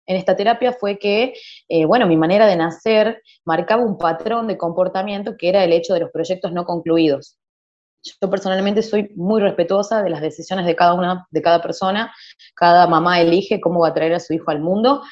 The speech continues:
pero yo era consciente de que, eh, en la situación en la cual yo me encontraba, que era gestando una, un ser humano en mi cuerpo, cosa que me conmovió desde lo más profundo, porque entender, imagínate que yo trabajo con cuerpos,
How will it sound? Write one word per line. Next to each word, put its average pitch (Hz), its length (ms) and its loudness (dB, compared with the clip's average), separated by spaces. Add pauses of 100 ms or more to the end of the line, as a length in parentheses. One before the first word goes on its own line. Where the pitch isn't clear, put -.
(680)
pero 214 320 6
yo 208 320 4
era 202 220 6
consciente 233 640 -2
de 180 240 4
que, 185 440 -2
eh, 156 260 -2
en 156 60 -4
la 160 80 -6
situación 165 340 -8
en 202 60 -2
la 190 100 -2
cual 190 140 2
yo 202 100 -4
me 202 100 -4
encontraba, 185 580 0
que 165 140 0
era 185 180 2
gestando 190 1000 -4
una, 156 380 -6
un 156 180 -6
ser 185 160 0
humano 208 440 0
en 190 60 -4
mi 170 140 -6
cuerpo, 185 400 -2
cosa 175 300 -6
que 165 100 -6
me 151 180 -4
conmovió 160 520 2
desde 185 160 4
lo 151 100 0
más 160 260 -4
profundo, 226 540 2
porque 151 380 -6 (480)
entender, 180 720 2
imagínate 185 480 -2
que 185 120 -2
yo 185 180 0
trabajo 180 540 2
con 156 240 -6
cuerpos, 214 720 -2